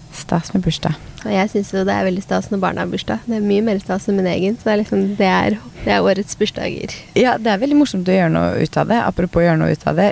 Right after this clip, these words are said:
Speaker 1: I fjor, jeg vet ikke om folk husker at jeg snakket om det her i podden i fjor, men i fjor så dro jo Fredrik på min bursdag klokken fem på morgenen.
Speaker 2: Mm.
Speaker 1: Og da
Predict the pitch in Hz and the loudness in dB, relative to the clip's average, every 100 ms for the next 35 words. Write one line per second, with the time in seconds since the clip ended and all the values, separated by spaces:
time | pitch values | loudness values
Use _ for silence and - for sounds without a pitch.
0 | - 185 196 202 220 185 - 185 - - | 0 0 4 4 4 0 0 -2 -4 -2
1 | 185 - 151 151 - - 175 170 160 156 | -2 2 2 0 -4 -4 -2 0 2 2
2 | 147 151 165 190 220 - - 175 170 185 | 2 2 2 2 0 0 0 2 2 2
3 | 165 147 151 151 - 143 151 - - 170 | 2 4 2 2 -2 -2 -4 -2 0 2
4 | 151 151 156 147 156 151 151 160 156 - | 2 0 0 2 2 2 0 0 2 2
5 | 156 - - - - - 233 214 214 185 | -2 -4 -16 -18 -14 -4 -2 0 2 4